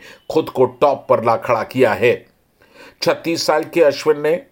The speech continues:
अपने से कहीं उम्र दराज जेम्स एंडरसन को इस जगह से हटा दिया। अश्विन दो हज़ार पन्द्रह में भी नंबर एक गेंदबाज रह चुके हैं। महिला टी ट्वेंटी वर्ल्ड कप के सेमीफाइनल में हार के बाद भारतीय महिला क्रिकेटर्स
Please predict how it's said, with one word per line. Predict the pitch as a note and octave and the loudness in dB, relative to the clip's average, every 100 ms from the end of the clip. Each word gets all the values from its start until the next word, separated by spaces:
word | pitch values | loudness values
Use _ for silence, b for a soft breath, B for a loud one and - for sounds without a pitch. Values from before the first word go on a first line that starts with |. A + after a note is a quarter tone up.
| B2+ | -4
अपने | - C#3+ D3 | -4 -4 -4
से | D3 C3 | 0 -2
कहीं | - C#3 F3+ | 0 -2 0
उम्र | E3+ C#3 C3+ | -2 0 0
दराज | A#2+ A#2+ A#2+ G#2+ F#2 | 2 2 2 0 -4
जेम्स | C3+ C#3 B2+ - - | 0 0 -2 -10 -4
एंडरसन | A#2+ A#2 C#3 C3+ D#3+ | -2 2 2 2 -2
को | B2 A2+ G2 B B B - | 0 0 0 B B B -4
इस | D3 - | -4 0
जगह | B2+ C3 A#2+ | 0 2 0
से | B2 | 0
हटा | A2+ B2+ A#2 G2+ | -2 0 -2 -2
दिया। | A2 B2 - - b b b b | 2 0 0 -10 b b b b
अश्विन | C3+ - C#3+ C3 | -2 0 -2 -2
दो | B2+ A#2 | 2 2
हज़ार | A#2 A2+ A2+ - | 2 2 0 0
पन्द्रह | - C3 F3 | -2 2 2
में | D#3+ C3+ | 2 0
भी | A#2+ A#2+ A#2 B B | 0 -4 -6 B B
नंबर | G2+ C3+ C3+ B2+ B2+ - | -4 -2 0 0 0 -4
एक | C#3 A#2 F2 | -2 -2 -2
गेंदबाज | A#2+ A2 G2 A#2+ G#2+ G2+ | -2 0 2 2 2 0
रह | A2 | -2
चुके | - B2 C3 | -2 -6 -4
हैं। | A#2 A2+ - _ _ _ _ _ b b b b b b | -2 -4 -6 _ _ _ _ _ b b b b b b
महिला | A#2+ F3+ A3 | -2 2 2
टी | G#3+ G3+ | 2 -2
ट्वेंटी | F#3 D#3 C#3+ G3 | 0 0 0 0
वर्ल्ड | C3+ D3+ C#3 | 4 2 2
कप | F3+ - | 0 0
के | E3 | -4
सेमीफाइनल | C#3+ C3 C3 - C3 C3+ | -2 -2 -2 -2 0 -2
में | C#3 D3+ | 0 -2
हार | A#2+ A#2 C3+ | 0 0 0
के | B2+ | -2
बाद | G#2+ A2 C3 | 0 2 0
भारतीय | B2+ G2+ A2 A2 A#2+ | -2 0 0 -2 -4
महिला | G#2+ A2 A2+ | -4 0 0
क्रिकेटर्स | - A2+ C#3+ B2+ B2+ - | 0 -4 -2 2 2 0